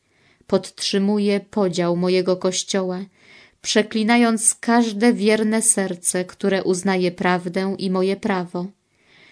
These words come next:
Wielu z was należących do Kościoła dziś go grabi.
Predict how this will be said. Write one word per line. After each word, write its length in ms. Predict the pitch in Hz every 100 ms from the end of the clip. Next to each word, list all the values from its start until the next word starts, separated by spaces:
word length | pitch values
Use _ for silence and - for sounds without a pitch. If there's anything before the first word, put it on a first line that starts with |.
| _ -
Wielu 340 | 180 247 247 240
z 140 | 196
was 400 | 226 214 202 -
należących 680 | 180 180 185 202 208 - 185
do 140 | 185
Kościoła 720 | 185 185 - - 196 190 185
dziś 360 | 180 202 196 185
go 220 | 185 185
grabi. 680 | 180 190 180 170 165 175